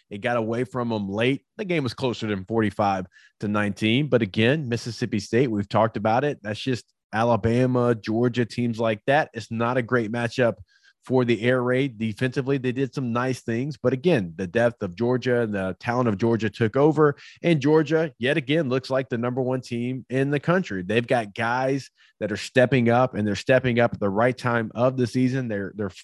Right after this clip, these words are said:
finding some weapons at receiver. Uh, Stetson, A K A Stetson Bennett, continues to be a player that's undervalued across the country. And it was a worksman,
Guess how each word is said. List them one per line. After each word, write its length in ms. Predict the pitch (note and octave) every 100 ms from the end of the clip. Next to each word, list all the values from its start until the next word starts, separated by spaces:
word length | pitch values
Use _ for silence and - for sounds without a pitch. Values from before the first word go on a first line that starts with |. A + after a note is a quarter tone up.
| _
finding 400 | A2+ B2+ C#3 C3+
some 220 | A#2 A2
weapons 520 | G#2+ A#2 - B2+ A#2+ - _ _ _ -
at 160 | A#2
receiver. 720 | G#2+ F#2+ A#2 A#2+ A#2+ B2 B2 -
Uh, 140 | F#2+
Stetson, 520 | F#2+ - B2 A#2 B2+ G#2+
A 140 | A2
K 220 | B2 A2
A 40 | G2+
Stetson 540 | - C3+ C3 - A2
Bennett, 280 | A#2+ B2 G#2+
continues 560 | G#2 G#2 A#2 A#2 A#2
to 100 | -
be 360 | G#2 A#2 A#2 A2 _ _
a 100 | G#2
player 360 | F#2+ A2 A#2+ A#2+
that's 160 | G2+ -
undervalued 600 | A#2 A#2+ G2 A2 A#2 A2+
across 400 | G#2 - A#2 A2
the 140 | G#2
country. 520 | G2 A2+ A2+ B2 B2 -
And 360 | A2 G#2+ G#2 -
it 100 | A2+
was 240 | A2+ A2
a 300 | G#2+ G2+ G2+ -
worksman, 680 | G2 A#2+ G#2+ A#2+ A#2+ A#2